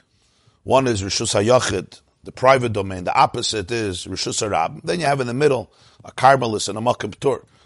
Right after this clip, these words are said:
But here it's Negei Rishus Harabim. Rishus Harabim generally means the place where the public walks,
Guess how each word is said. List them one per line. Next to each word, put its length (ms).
But 120
here 100
it's 140
Negei 240
Rishus 360
Harabim. 180
Rishus 220
Harabim 300
generally 460
means 440
the 80
place 520
where 340
the 80
public 500
walks, 520